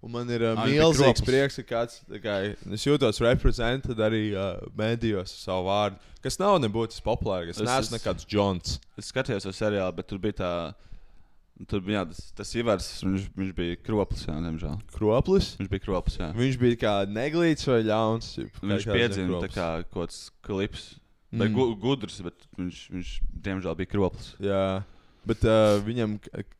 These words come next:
Speaker 1: viņam bija veiksmīga dzīve, viņš, uh, viņš
Speaker 2: Tik
Speaker 1: panāca,
Speaker 2: tālu
Speaker 1: ko,
Speaker 2: es
Speaker 1: ko
Speaker 2: nestījos,
Speaker 1: gribēja.
Speaker 2: jo seriāls palika cringe.
Speaker 1: Mm. Kas, kas tur cringe bija?
Speaker 2: Nu, man tur nepatīk, kā,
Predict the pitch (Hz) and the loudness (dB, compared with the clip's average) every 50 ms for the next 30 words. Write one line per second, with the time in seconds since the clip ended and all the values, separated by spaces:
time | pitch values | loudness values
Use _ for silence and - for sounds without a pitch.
0 | - - - - - - - - 107 104 107 107 104 104 104 104 101 98 107 120 | -20 -20 -14 -12 -10 -10 -8 -4 -2 0 2 2 2 4 4 2 4 4 4 4
1 | 151 - - 170 165 151 123 123 135 131 127 117 101 92 95 95 92 - - - | 4 2 2 0 0 -2 -2 0 0 2 2 0 0 -2 -4 -4 -4 -6 -8 -6
2 | 104 95 92 92 90 90 - - - 107 117 117 107 101 127 120 113 104 95 95 | -4 -4 -4 -4 -6 -8 -6 -2 -2 0 0 0 0 2 4 6 6 6 4 2
3 | 87 104 110 98 95 98 90 87 87 85 - 87 85 85 - - - - - 101 | 0 -2 -4 -4 -2 -2 2 2 2 2 2 0 -2 -4 -6 -12 -16 -6 -2 0
4 | 95 90 82 80 - - - 87 85 - - 95 87 85 82 - - - - - | 2 2 2 0 0 -2 -2 -2 -2 -2 -2 -2 -2 -2 -2 -6 -10 -18 -20 -20
5 | - - _ _ _ - - - - 98 101 101 95 85 - - - - 110 98 | -20 -20 _ _ _ -20 -20 -14 -10 -8 -6 -6 -6 -8 -10 -12 -10 -8 -8 -8
6 | - - - 110 - - - 101 - - 110 107 107 104 101 101 98 95 101 - | -8 -6 -6 -6 -6 -4 -10 -12 -6 -4 -2 -2 -2 0 0 0 0 -2 -2 -6
7 | - _ - _ _ _ - - 113 127 139 147 147 127 123 - 139 147 139 - | -12 _ -20 _ _ _ -6 -2 2 2 2 2 0 -2 -4 -4 -4 -4 -4 -6
8 | 113 101 95 113 127 - - - 95 85 - - 92 87 87 85 85 82 80 78 | -8 -6 -4 -4 -4 -4 -6 -6 -8 -10 -8 -6 -4 -4 -2 -2 -2 -2 -4 -4
9 | 80 55 62 80 | -6 -6 -8 -12